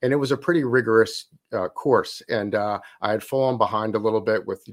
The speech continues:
you know, just some of the reading and, and things like that. So after class, you know, I, I went up to, uh, I went up to her and I said, you know, "Listen, I really apologize." I said, "But I've been out, you know, for the last, uh, couple weeks.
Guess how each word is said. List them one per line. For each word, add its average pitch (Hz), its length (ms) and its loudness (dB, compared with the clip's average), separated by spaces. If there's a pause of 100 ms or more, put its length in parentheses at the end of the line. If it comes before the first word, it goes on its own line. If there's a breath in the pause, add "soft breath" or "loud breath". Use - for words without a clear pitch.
you 107 140 -6
know, 101 140 -4
just 107 200 -8
some 104 200 -4
of 95 60 -4
the 98 100 -4
reading 104 440 -8
and, 98 160 -6
and 95 160 -12
things 101 220 -8
like 95 200 -4
that. 98 200 -4
So 98 320 -4 (340 soft breath)
after 139 300 0
class, 113 420 -2
you 120 60 -6
know, 101 220 0
I, 95 280 -2
I 95 120 -6
went 104 200 -6
up 107 160 -6
to, 101 280 -4
uh, 95 340 -4
I 95 80 -6
went 101 220 -6
up 120 120 -6
to 101 120 -10
her 95 280 -2 (380 soft breath)
and 101 100 -6
I 101 100 -6
said, 104 220 -2
you 107 120 -2
know, 104 100 -2
"Listen, 113 320 -2
I 98 60 -2
really 117 280 2
apologize." 107 680 0
I 98 60 -6
said, 92 200 -6
"But 95 140 -4
I've 92 140 -4
been 98 120 -4
out, 131 280 6
you 127 100 -4
know, 113 140 -2
for 117 180 0
the 107 100 -2
last, 107 380 -2
uh, 104 180 -2
couple 107 340 -6
weeks. 104 360 -8